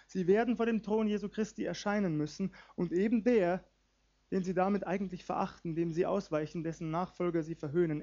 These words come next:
er, der auferstandene Herr Jesus Christus selbst, er wird sie richten.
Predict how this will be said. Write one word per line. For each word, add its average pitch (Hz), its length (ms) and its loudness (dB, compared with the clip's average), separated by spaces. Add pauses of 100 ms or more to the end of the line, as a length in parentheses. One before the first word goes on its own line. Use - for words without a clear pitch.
er, 175 360 2 (280)
der 160 140 2
auferstandene 220 680 0
Herr 208 180 2
Jesus 202 380 0
Christus 214 380 -4
selbst, 156 520 -2 (600)
er 190 340 4
wird 180 220 0
sie 208 120 -2
richten. 190 480 -6